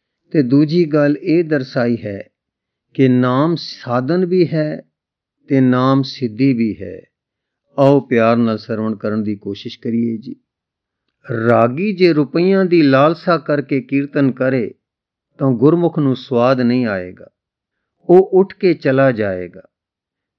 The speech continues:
ਜੇ ਰਾਗੀ ਵਾਹਿਗੁਰੂ ਜੀ ਨੂੰ ਸੁਣਾਉਣ ਦੀ ਖਾਤਰ ਕੀਰਤਨ ਕਰੇਗਾ, ਤਾਂ ਰਸ ਵੀ ਆਏਗਾ ਤੇ ਉਸ ਨੂੰ ਮਾਇਆ ਵੀ ਬਹੁਤ ਆ ਜਾਏਗੀ। ਹਾਂਜੀ, ਫਿਰ ਦੁਹਰਾ ਦੇਈਏ,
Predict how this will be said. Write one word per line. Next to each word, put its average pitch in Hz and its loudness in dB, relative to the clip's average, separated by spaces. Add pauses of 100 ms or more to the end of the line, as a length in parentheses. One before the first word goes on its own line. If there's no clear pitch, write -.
(100)
ਜੇ 139 2
ਰਾਗੀ 117 0
ਵਾਹਿਗੁਰੂ 165 0
ਜੀ 160 0
ਨੂੰ 156 0
ਸੁਣਾਉਣ 143 -2
ਦੀ 156 0
ਖਾਤਰ 131 -2
ਕੀਰਤਨ 131 -2
ਕਰੇਗਾ, 127 -2 (560)
ਤਾਂ 139 2
ਰਸ 123 0
ਵੀ 175 0
ਆਏਗਾ 160 -2 (340)
ਤੇ 165 -6
ਉਸ 170 -4
ਨੂੰ 160 2
ਮਾਇਆ 151 2
ਵੀ 147 0
ਬਹੁਤ 117 -2
ਆ 98 -4
ਜਾਏਗੀ। 92 -14 (1400)
ਹਾਂਜੀ, 131 4
ਫਿਰ 165 -2
ਦੁਹਰਾ 139 0
ਦੇਈਏ, 127 -6